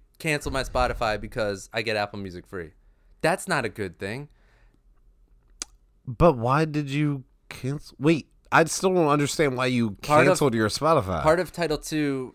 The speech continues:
Speaker 1: I think
Speaker 2: Wait,
Speaker 1: it was
Speaker 2: why'd you ca-, why'd you cancel your Spotify?
Speaker 1: because I get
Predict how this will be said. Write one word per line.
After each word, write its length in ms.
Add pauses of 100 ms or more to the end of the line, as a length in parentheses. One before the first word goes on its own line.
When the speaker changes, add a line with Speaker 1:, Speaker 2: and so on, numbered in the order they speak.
Speaker 1:
I 60
think 100
Speaker 2:
Wait, 80
Speaker 1:
it 40
was 60
Speaker 2:
why'd 240
you 100
ca-, 280
why'd 420
you 100
cancel 380
your 120
Spotify? 240
Speaker 1:
because 240
I 80
get 260